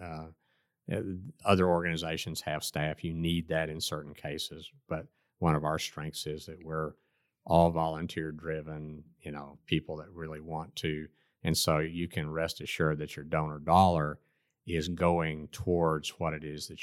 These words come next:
you're giving it to, and it gets used well in the community. The need in the community, uh, sixty-one percent of the people that we're seeing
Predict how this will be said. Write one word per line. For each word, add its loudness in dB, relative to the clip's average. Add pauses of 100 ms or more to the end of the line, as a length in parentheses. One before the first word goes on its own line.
you're -18 (100)
giving -4
it -16
to, -6
and -10
it -16
gets -12
used -12
well -8
in -14
the -16
community. -8 (580)
The 8
need 6
in 2
the 0
community, -2
uh, -8 (340)
sixty-one 4
percent 0
of -4
the -8
people -8
that -12
we're -6
seeing -2